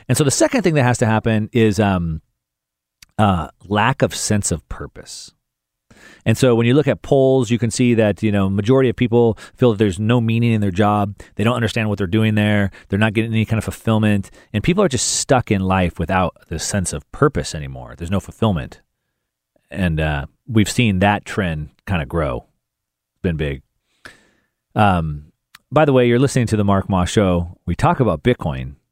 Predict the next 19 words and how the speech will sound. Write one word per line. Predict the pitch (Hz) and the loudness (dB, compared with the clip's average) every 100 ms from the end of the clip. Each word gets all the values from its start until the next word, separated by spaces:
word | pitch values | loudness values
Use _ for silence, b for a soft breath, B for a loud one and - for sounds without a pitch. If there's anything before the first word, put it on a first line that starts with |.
| _ _ _ | _ _ _
Today, | - 143 | 0 2
we're | 143 | 4
talking | 131 117 | 2 2
about | 104 | 2
a | 92 | 0
mass | 90 104 107 101 - - _ | 0 0 0 0 -4 -14 _
formation | - 90 95 92 - 85 76 | -6 -2 0 0 -2 -6 -6
psychosis. | - 78 - - 120 110 76 71 - b b b b b _ _ | -8 -8 -6 0 2 2 -2 -4 -8 b b b b b _ _
But | - 98 | -2 0
I'm | |
gonna | 107 92 | 0 -4
tell | - 131 170 | -4 0 2
you | 117 82 80 98 - _ _ _ | 2 0 -4 -6 -14 _ _ _
why | _ 107 123 151 | _ -4 0 2
I | 139 110 | 2 0
think | 117 110 - | -2 -4 -4
Bitcoin | 123 131 - 107 98 | -2 -2 0 -2 -2
is | 92 90 82 | -6 -10 -6
the | 98 | -8